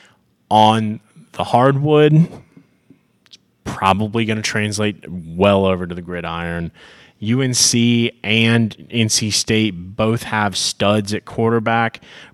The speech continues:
Brennan Armstrong, not so much as Drake May. We saw what he did at U V A. He has not been able to replicate that.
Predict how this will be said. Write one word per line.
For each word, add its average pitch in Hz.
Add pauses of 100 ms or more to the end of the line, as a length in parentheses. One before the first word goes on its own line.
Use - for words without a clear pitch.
Brennan 135
Armstrong, 117
not 98
so -
much 98
as 95
Drake 92
May. 107
We 101
saw 120
what 113
he 107
did 104
at 92
U 95
V 87
A. 92
He 92
has 98
not 90
been 90
able 87
to 85
replicate 107
that. 113